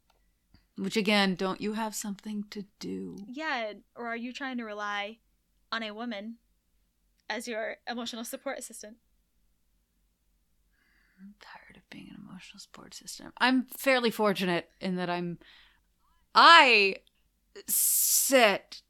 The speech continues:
Speaker 1: too many boundaries. <laughs> Ignores texts and hope they go away, and doesn't like to en-, engage with people, and,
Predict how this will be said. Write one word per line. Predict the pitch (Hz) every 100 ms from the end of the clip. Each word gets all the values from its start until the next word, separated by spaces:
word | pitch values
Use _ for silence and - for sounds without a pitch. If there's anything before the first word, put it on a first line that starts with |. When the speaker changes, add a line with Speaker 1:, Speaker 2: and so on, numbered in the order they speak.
| -
Speaker 1:
too | - - 233 247 226 208 196 190 190 185
many | 180 175 190 277
boundaries. | 117 98 92 - 175 104 - - - 78 - - -
<laughs> | _ _ _ _ _ -
Ignores | 240 233 240 240 -
texts | - 233 226 - - -
and | 214 202
hope | 220 214
they | 220
go | 226 208 208
away, | 294 294 262 269 - - - -
and | 208 214 202
doesn't | 196 220 196 202 - 202
like | 208 190 - -
to | 226 208
en-, | 196 185
engage | 220 196 220 196
with | 202
people, | 220 202 196 175 - -
and, | 208 196